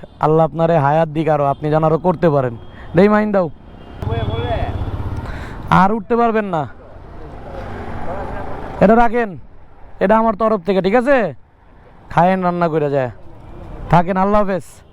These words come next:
Speaker 1: চিন্তা করেন কতটা বয়স হয়ে গেছে, তাও সে অটো রিক্সা চালাইতে পারতেছে না, সে চালাচ্ছে হলো, আহ, পায়ের রিক্সা। পায়ের রিক্সা সে চালাচ্ছে, পায়ের রিক্সা দিয়েই সব, সে সব কিছু করতেছে। তাহলে কতটা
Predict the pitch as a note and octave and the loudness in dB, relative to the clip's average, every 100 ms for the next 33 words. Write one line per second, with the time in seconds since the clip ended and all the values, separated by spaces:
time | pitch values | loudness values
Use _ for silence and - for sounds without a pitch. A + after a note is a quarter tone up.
0 | - B3 B3+ B3+ A3+ G3 A3+ A#3+ A3+ F3+ | -6 0 2 2 0 -2 -2 2 0 2
1 | G3+ A3+ F3+ A3+ A3 F#3 G#3+ F3+ G3 F#3 | 2 2 2 0 0 0 2 2 0 2
2 | F#3+ G3+ A3 G#3 G3 A3 G#3+ G#3+ G#3+ G#3+ | 2 2 2 2 2 0 0 0 2 2
3 | G#3 G#3 G3+ G3 G#3+ G3+ G3+ G3+ G3 G3+ | 0 0 0 2 2 2 2 2 2 0
4 | - G#3 G#3 A3 - - - - - D#3 | 0 0 2 -2 -4 -8 -6 -6 0 4
5 | D3+ D3+ - G#3 A3 G#3 G3 - C#3+ B2+ | 4 4 4 4 2 -2 -6 -4 -4 -4
6 | - - - - - - - G3 G#3 A3+ | -8 -10 -8 -6 -6 -4 2 4 4 2
7 | A3 - A#3 A3+ F#3+ A3 G#3+ A3+ - A#3+ | -4 -2 0 2 2 2 4 0 0 0
8 | A#3+ - G3+ A3 G#3 - A3 G3+ A3 A#3+ | 0 2 2 2 -2 0 0 2 2 2
9 | - G#3+ G3 G3+ F#3 F#3 - E3+ G3+ G#3+ | 2 0 0 -2 2 0 0 -4 2 2
10 | F3 D3+ C#3 - - - - - F3 F#3 | 2 2 2 0 -2 -2 0 4 4 4
11 | G#3+ G3+ G#3+ | 2 2 2